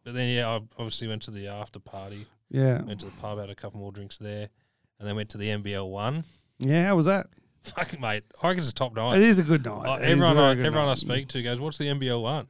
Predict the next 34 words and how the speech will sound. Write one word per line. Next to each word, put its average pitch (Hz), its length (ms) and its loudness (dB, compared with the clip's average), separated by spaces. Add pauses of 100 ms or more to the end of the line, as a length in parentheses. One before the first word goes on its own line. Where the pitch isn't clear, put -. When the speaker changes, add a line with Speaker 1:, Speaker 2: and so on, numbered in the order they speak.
Speaker 2:
<laughs> - 100 -12
Speaker 1:
Well, 175 540 -2
Speaker 2:
It's 117 100 -4
Speaker 1:
mate, 127 160 2
you 131 80 -4
just 151 140 -4
gotta 139 140 -2
go. 120 320 0
Speaker 2:
<laughs> 220 100 -2
it's, - 180 -10 (220)
it's, - 220 -2 (280)
it's 160 160 -2
like 214 220 2
practice 156 440 0
N 139 180 4
B 127 120 2
L. 127 220 0 (280)
Speaker 1:
Yeah, 208 180 4
yeah. 160 180 2
It's 131 160 -2
just - 280 0
Speaker 2:
<laughs> 196 220 -4
Speaker 1:
the 147 100 -6
level 143 260 2
below. 147 280 0
There's 151 140 -6
a - 20 -14
couple 139 280 -6
ex - 320 -8
N 127 120 -6
B 123 120 -6
L 127 100 -4
or 113 300 -6
Speaker 2:
Or 123 160 -2